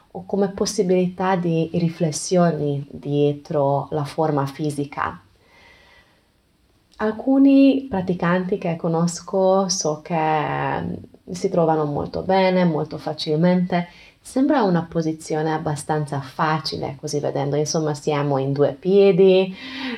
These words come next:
non è una posizione di equilibrio, non è una posizione sulle mani, e nonostante questo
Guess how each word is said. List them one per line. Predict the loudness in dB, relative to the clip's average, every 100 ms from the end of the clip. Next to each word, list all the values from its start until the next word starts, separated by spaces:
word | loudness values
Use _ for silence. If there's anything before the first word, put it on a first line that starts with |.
| -4
non | 0 4 4 4
è |
una | 4 2
posizione | 0 -2 -4 -4 -6 -2
di | 0
equilibrio, | -2 -2 0 2 4 2 2 2 2 2 0
non | -2 -2
è | -2
una | -4
posizione | -6 -6 -6 -4 -4 -4
sulle | -4 -4 -2 0
mani, | 0 2 4 4 2 -6 -20 -20 -20 _
e | -4
nonostante | 0 0 0 -4 0 0
questo | 2 0 -2 -4 0 2 2 -2